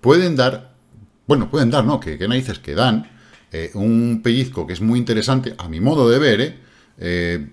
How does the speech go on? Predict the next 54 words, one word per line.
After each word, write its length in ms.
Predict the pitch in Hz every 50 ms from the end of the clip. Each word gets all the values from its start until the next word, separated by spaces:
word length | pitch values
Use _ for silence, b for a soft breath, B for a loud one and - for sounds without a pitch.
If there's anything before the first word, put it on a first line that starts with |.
| _ _
yo 200 | - 85 87 101
sé 120 | 95 - 120
que 100 | 107 113
los 120 | 101 90
que 100 | - 87
sois 160 | 78 98 98 87
ricos, 300 | 95 104 - - 123 123
pues, 160 | - 90 78
oye, 160 | 92 92 85
pues, 160 | 76 - 76
me, 120 | 78 78 76
a 40 | 82
lo 140 | 80 73
mejor 280 | 76 73 - 95 87 78
cortar 340 | - 78 73 - 90 87 85
ahora 320 | 85 85 82 80 80 82
el 100 | 80 78
programa 480 | - 82 80 87 101 117 131 143 - B B B B B B -
y 120 | 85 82
olvidaros, 580 | 80 80 76 80 82 95 104 120 151 156 - B B B B B B B _
pero 300 | _ 90 87 87 85 82
la 120 | 80 82 82
gente 300 | - - 90 82 113 -
que 100 | 107 104
dice, 280 | 98 - - - 82
pues, 140 | 69 76 78
bueno, 180 | 90 104 104 92
pues, 120 | 87 -
si 100 | - 85
a 60 | 78
fin 200 | 78 - 87 82
de 80 | 80 90
año 340 | 90 92 95 95 98 98 95
he 40 | 90
ganado 280 | 95 92 95 95 95
cien 220 | 90 - - 90 90
euros 200 | 90 90 87 80
de 60 | 90
aquí, 340 | 90 - 120 113 98 b b b b b b b b b _ _ - _
cien 300 | - - - 90 95 92
de 80 | 87 90
allá 400 | 90 107 120 107 85 - - _ _
y 120 | 101 87
quinientos 340 | - 87 85 87 85 101 92
de 80 | 101
allí, 340 | 104 104 113 127 131 - - - b b b b b b b _ _ _ _ _ _ _
pues, 220 | - 82 82 80 -
creo 360 | - 101 95 104 117 131 127
que, 400 | - 107 95 90 78 - - -
que, 460 | - - 85 82 80 76 76 71 65 - - _ _ _ _ _ _ -
<laughs> 340 | - - - - - -
¿por 180 | - 98 92 -
qué 120 | - 101
no? 260 | 95 92 123 160 -